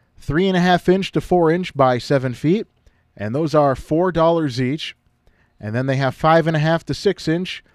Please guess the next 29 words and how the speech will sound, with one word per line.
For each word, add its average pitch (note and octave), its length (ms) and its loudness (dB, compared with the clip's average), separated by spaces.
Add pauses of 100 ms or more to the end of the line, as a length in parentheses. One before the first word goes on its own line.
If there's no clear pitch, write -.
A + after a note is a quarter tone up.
(260)
by A#2 380 -2
seven A2+ 400 -2
feet, C#3+ 340 -2 (560)
and A2+ 100 -10
those D3+ 160 -2
are G3 60 2
six - 300 -4
dollars B2+ 420 0
each. G2 320 -12 (920)
They G2 260 -4
have, A2+ 440 -4
they A#2+ 160 0
write C3 200 2
here C#3 200 0
that B2 220 2
they B2 140 -2
have A#2+ 280 0
thirty E3 360 0
to D3+ 120 -4
forty D#3+ 320 0
of D3+ 160 0
each. B2+ 300 -4 (1200)
And B2+ 160 -4
then C#3+ 140 -2
finally, D#3+ 400 0
they D3 140 2
have C#3 180 0
a B2+ 100 0
twelve-foot E3 680 0